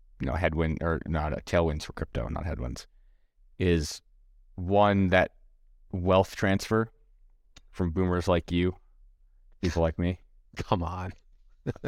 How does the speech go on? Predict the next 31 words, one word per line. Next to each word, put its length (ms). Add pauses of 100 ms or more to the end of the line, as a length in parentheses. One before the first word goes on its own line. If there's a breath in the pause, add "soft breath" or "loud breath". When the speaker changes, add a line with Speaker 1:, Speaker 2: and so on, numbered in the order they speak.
(1800 soft breath)
Speaker 1:
It's 80
like, 180
you 140
know, 100
as 180
it, 180
parents, 420
as 100
par-, 220
parents 400
get 160
older, 340
I 100
think 260
that, 200
that, 220
that 160
reallocation 720
is 60
gonna 140
bring, 380
is 100
gonna 160
bring 200
a 40
lot 180
of 40
money 220
into 160
digital 320
assets. 420